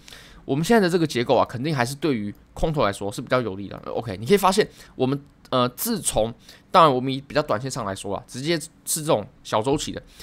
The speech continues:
从十月六号以来，我们这一波下跌，它一直在把原本的支撑变成阻力。OK，那再来就是它下跌的时候，这个量-，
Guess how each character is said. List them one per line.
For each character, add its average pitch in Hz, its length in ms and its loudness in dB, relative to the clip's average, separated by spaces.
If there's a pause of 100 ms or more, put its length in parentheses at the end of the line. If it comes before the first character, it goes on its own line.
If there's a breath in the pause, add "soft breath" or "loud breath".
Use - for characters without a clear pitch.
(200 loud breath)
从 185 280 4
十 156 240 0
月 185 100 8
六 185 120 6
号 175 180 6
以 104 60 -2
来， 95 180 -2
我 101 100 -4
们 120 80 -2
这 175 120 -2
一 165 40 0
波 156 120 0
下 131 200 2
跌， 101 100 -4
它 - 140 2
一 196 80 0
直 143 140 -6
在 165 140 4
把 - 220 -2 (440 loud breath)
原 175 220 0
本 113 240 2
的 104 100 -6
支 131 200 -12
撑 139 160 -4
变 135 140 0
成 107 120 -8
阻 85 180 -14
力。 95 120 -12 (180)
OK， 107 220 -6 (260)
那 175 100 -6
再 - 180 4
来 131 120 6
就 147 120 0
是 143 180 -2 (300 loud breath)
它 196 120 -6
下 185 280 2
跌 113 120 -6
的 104 80 -14
时 - 100 -18
候， 107 100 -6
这 147 120 -8
个 139 100 -2
量-， 139 220 -4